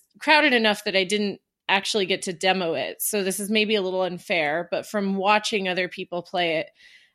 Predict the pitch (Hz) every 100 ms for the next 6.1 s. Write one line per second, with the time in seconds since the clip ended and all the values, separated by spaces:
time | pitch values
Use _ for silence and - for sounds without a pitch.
0 | - 220 320 381 - 349 320 - 247 220
1 | 202 - - _ _ _ _ 233 220 208
2 | 196 208 220 254 277 302 254 202 202 196
3 | 196 175 185 196 190 180 - 190 180 180
4 | - - - _ - 190 - - 190 160
5 | - - - 180 196 165 - 190 160 -